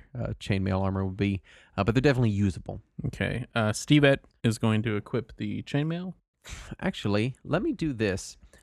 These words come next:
Speaker 1: So you know your little tiny buttons in the top right corner of your screen?
Speaker 2: Yes.
Speaker 1: There is one that looks like three little heads with an eye on it.
Speaker 2: Mm-hmm.
Speaker 1: That is your party sheet. If you would open that for me, there's a tab on the right that says inventory.
Speaker 2: Yep,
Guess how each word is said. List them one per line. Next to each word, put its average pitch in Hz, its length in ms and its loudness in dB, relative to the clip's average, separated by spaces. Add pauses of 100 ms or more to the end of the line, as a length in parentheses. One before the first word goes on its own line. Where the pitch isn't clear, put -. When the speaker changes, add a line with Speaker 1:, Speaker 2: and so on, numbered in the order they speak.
Speaker 1:
So - 140 -4
you 139 260 -2
know 240 80 2
your 185 180 2
little 151 180 2
tiny 151 280 2
buttons 135 320 0
in 113 40 0
the 107 60 0
top 113 240 2
right 110 140 -4
corner 117 180 -2
of 110 80 -2
your 107 80 -4
screen? 135 380 -4 (480)
Speaker 2:
Yes. - 360 -6 (680)
Speaker 1:
There 127 200 2
is 117 100 0
one 127 240 2
that 107 120 0
looks 113 200 -4
like 104 160 0
three 131 160 -2
little 131 220 2
heads 120 340 2
with 98 140 0
an 101 160 0
eye 117 320 2
on 147 160 0
it. 226 160 -8
Speaker 2:
Mm-hmm. 131 300 4 (880)
Speaker 1:
That 123 140 2
is 104 120 -2
your 92 80 -2
party 214 400 -4
sheet. - 360 -4
If - 160 -8
you 151 120 0
would - 160 -2
open 156 260 -2
that 92 180 0
for 98 240 -4
me, 117 140 -2
there's 117 220 0
a 98 80 0
tab 123 340 0
on 92 120 0
the 90 80 -2
right 104 340 0
that - 120 -6
says 92 380 -2
inventory. 147 880 -4 (560)
Speaker 2:
Yep, 151 140 2